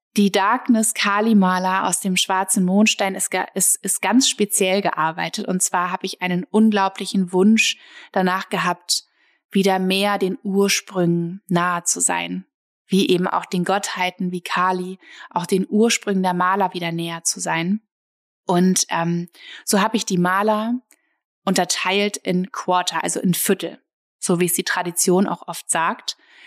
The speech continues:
Und immer nach einem Viertel kommt eine Markerperle, eine Selenitperle, zu der ich gleich noch was sage, und wieder eine Markerperle. Oben im Nacken wird wieder durch dieses Selenit-Element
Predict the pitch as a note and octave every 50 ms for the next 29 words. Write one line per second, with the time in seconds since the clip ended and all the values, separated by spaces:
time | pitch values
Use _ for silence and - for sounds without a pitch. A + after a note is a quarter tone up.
0 | - - - - - - _ _ G#3 G3 G3 G3 G3 - - - _ _ _ -
1 | C4+ C4+ C#4 C#4 B3+ A#3 G#3+ G3+ - - - G3+ A3 A3+ A3 G#3 - - A3+ A3
2 | A3 - E3+ E3 F3+ G#3 A3 A3 _ _ _ _ - - F#3+ F#3 F#3 F3+ - _
3 | F3+ F3+ F3 F3+ F3 F3 F3 F3+ F#3+ - A3 G#3 G#3 - - G#3+ G3+ G#3 A3 A#3
4 | C4 C#4+ C#4+ _ _ _ _ _ _ _ _ - F3 F3 F3+ F3+ F3+ F3 F#3 F#3
5 | F3 F3 F3 F3 F3 G3 A#3 C4 C4+ C4 - - - D#3+ D#3+ E3+ F3 - - F#3+
6 | F3+ E3 E3 - - - F#3 F#3 F#3+ F3+ D#3+ - - E3 - - E3 E3 E3+ E3+
7 | F3+ G#3+ G#3+ - _ _ _ _ _ - G3 F#3 G#3 G3+ G3 F#3 F3+ E3+ D#3+ E3
8 | D#3+ D#3+ E3 D#3+ D#3+ - - E3+ - - - F3 E3 E3+ E3+ E3 E3+ _ _ _
9 | _ _ _ _ _ _ _ _ _ - _ _ _ _ _ - G#3 A3 A3+ A3
10 | G#3 G3+ F#3+ F#3+ F#3+ G3 G3+ - A#3+ A3+ A3 G#3 F#3+ F#3+ F#3 F3+ - G#3+ G#3+ G3+
11 | G3+ F#3+ F#3 - G3+ G3+ G#3+ G#3 - G#3+ F#3+ G3 F3 - G3 F#3 F#3 F3+ F3+ F#3
12 | G#3+ A#3+ - - - F#3+ F#3 F3+ F3+ F#3 F#3 F3+ G3+ A3+ A#3+ - -